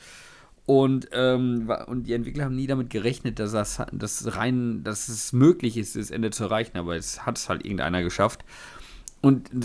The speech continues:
da siehst du auch, wie diese Spiele designt waren. Die wurden einfach irgendwann so schwer, dass der Entwickler gesagt hat: Ja, alles klar, jetzt ist das so schnell oder so,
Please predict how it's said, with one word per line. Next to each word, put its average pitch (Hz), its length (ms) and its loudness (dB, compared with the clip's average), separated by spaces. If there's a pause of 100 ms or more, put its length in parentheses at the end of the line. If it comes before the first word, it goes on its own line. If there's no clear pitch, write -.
da 113 100 0
siehst 143 220 0
du 165 60 4
auch, 127 80 0
wie 135 40 2
diese 117 180 -2
Spiele 120 280 0
designt 104 460 0
waren. 107 360 -10
Die 107 100 -2
wurden 147 200 4
einfach 139 240 0
irgendwann 120 320 2
so 147 380 6
schwer, 92 520 0
dass 117 180 -8
der 123 100 0
Entwickler 117 280 -4
gesagt 113 280 -2
hat: 107 60 -10
Ja, 98 120 0
alles 104 180 -4
klar, 120 300 2
jetzt 98 220 -2
ist - 100 -12
das 98 160 -2
so 120 160 -2
schnell 113 440 0
oder 104 260 2
so, 113 260 -2